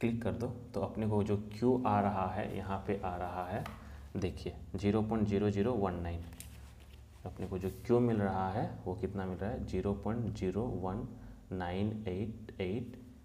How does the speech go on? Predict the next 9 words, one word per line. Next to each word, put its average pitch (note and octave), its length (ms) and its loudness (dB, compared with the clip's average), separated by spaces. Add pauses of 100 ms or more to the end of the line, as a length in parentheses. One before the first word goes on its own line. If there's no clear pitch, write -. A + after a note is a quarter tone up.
(320)
मीटर G#2+ 540 4
क्यूब C3 400 0 (420)
per A2+ 160 4
second। G#2+ 320 -6 (1600)
अपने G2+ 260 0
को G2+ 120 2
जो G2 200 2
क्यू A#2 240 2
मिला, F#2+ 260 4